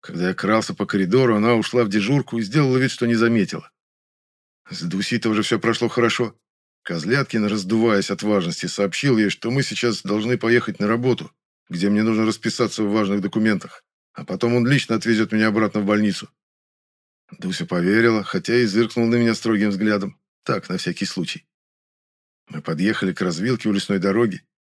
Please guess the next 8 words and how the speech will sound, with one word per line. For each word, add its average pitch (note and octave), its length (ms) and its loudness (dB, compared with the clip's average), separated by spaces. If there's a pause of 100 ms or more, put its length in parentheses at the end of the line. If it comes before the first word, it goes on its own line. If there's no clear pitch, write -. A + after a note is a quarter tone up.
(120)
Козляткин A2+ 540 -4
сначала A#2 360 0
хотел A#2+ 320 0
ехать A2+ 360 0
почти G#2+ 280 -4
к - 40 -10
самому A2+ 320 -2
шлагбауму, G2+ 720 0